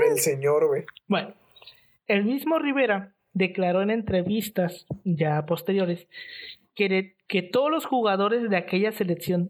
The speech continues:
Speaker 2: menos el Chema Ruiz y Tato Noriega, eran mayores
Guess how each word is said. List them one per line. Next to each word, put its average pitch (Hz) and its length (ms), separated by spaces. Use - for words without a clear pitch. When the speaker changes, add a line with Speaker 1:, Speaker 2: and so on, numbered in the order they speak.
Speaker 2:
menos 190 840
el 170 200
Chema 220 300
Ruiz 208 360
y 202 100
Tato 175 240
Noriega, 175 560
eran 214 380
mayores 180 840